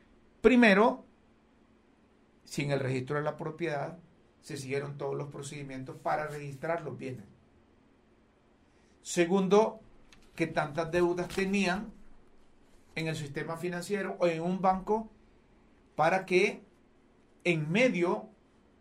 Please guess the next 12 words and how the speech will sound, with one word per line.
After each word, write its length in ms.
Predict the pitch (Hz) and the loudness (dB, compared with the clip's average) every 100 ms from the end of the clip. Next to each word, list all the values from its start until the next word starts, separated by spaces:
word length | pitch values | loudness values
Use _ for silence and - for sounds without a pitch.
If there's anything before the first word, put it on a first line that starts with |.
| _ _ _ _ _ _ _ - | _ _ _ _ _ _ _ -10
de 160 | 135 147 | -2 4
la 120 | 170 | 4
decisión 640 | 196 202 208 202 202 202 | 4 0 0 2 2 0
para 200 | 151 151 | -4 -4
extraditarlo 920 | 151 - 214 214 214 196 185 156 127 - - - - - | -6 -6 -2 -2 0 2 4 0 -8 -12 -18 -18 -20 -10
a 80 | 131 | -8
los 160 | 131 | -8
Estados 380 | 139 135 170 175 | -10 -2 0 0
Unidos 340 | 175 175 - - _ - | -2 -4 -6 -12 _ -4
al 160 | 147 | -2
exmandatario, 800 | 175 170 185 190 208 170 185 220 - - _ _ _ _ _ _ _ _ _ _ _ _ _ _ _ _ _ _ _ _ _ _ _ _ _ _ _ _ _ _ _ _ _ _ _ _ _ - - - | -2 -4 -4 -4 0 2 2 -2 -8 -20 _ _ _ _ _ _ _ _ _ _ _ _ _ _ _ _ _ _ _ _ _ _ _ _ _ _ _ _ _ _ _ _ _ _ _ _ _ -20 -20 -12
se 840 | - - 151 143 139 135 127 120 | -6 -2 4 6 6 6 2 -2